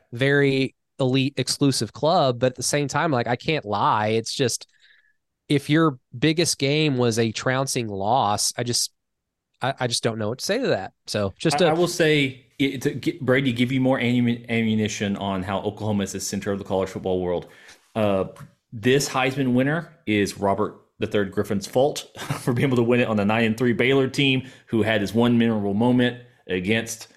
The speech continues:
Speaker 2: who?
Speaker 1: Brent Venables' defense.
Speaker 2: <laughs> The University of Oklahoma. And after that, it's kind of allowed teams. If that, if that victory, if that Heisman hadn't happened,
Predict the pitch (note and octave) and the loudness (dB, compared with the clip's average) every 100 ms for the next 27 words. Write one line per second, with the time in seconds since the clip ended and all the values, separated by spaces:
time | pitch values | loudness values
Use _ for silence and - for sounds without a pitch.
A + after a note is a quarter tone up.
0 | _ C3+ E3 G#3+ F#3+ F3+ F3 D#3+ E3+ C#3 | _ 2 4 4 4 2 2 2 0 0
1 | C#3+ A#2 G#2+ - - - C#3+ A#2 G#2 D#3+ | 0 -2 -6 -4 -2 0 0 0 0 2
2 | - E3 E3 D3+ D3 C#3 D#3+ D#3+ D3+ - | 2 2 2 2 2 4 4 4 0 -2
3 | - A#2+ B2+ B2+ C3 A#2+ B2 A#2 A#2 - | -4 0 2 0 -2 0 2 0 -4 -4
4 | B2+ A#2 G#2+ A2 A2 G#2+ A#2+ A2 G#2+ - | -2 0 0 2 0 0 0 0 -2 -10
5 | - - C3 E3 F#3 - - A#2 C3+ D3+ | -10 -4 0 0 0 -4 -6 0 0 0
6 | B2+ D3 C#3+ C#3 A2+ B2 A#2+ A#2 A#2+ B2 | 0 -2 0 0 2 0 0 -2 0 0
7 | A2 A#2 F#2+ G#2 A2+ C#3 C#3 C#3+ | 0 0 -2 -2 -4 -2 -2 -4